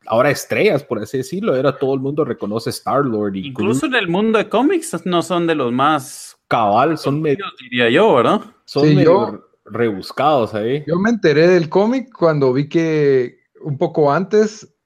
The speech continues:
Speaker 3: cuando, cuando empezaron de que dijeron que iban a hacer una película y que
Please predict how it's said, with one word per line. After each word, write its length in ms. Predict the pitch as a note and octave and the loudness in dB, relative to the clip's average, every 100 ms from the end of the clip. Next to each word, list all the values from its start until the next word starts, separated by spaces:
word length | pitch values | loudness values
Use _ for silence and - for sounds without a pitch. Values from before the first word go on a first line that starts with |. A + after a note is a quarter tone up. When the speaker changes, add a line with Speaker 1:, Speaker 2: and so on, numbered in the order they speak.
| _ _ | _ _
Speaker 3:
cuando, 440 | - A#2+ A2+ G#2+ - | -10 -8 -6 -8 -8
cuando 200 | A#2 A2+ | -10 -8
empezaron 480 | G#2+ G#2+ C#3 D3+ C3+ | -8 -6 -6 -4 -6
de 120 | B2+ | -6
que 160 | A#2 | -8
dijeron 480 | G#2+ G2 F3 G#3 D3+ | -8 -4 0 0 0
que 80 | D3 | 0
iban 160 | D#3 C#3 | 0 0
a 40 | |
hacer 180 | G#2+ C#3 | -4 -4
una 200 | D3 B2 | -4 -6
película 440 | G#2 B2+ C3+ E3+ | -6 -8 -2 -2
y 80 | C3+ | -2
que 240 | A#2 G#2+ | -4 -8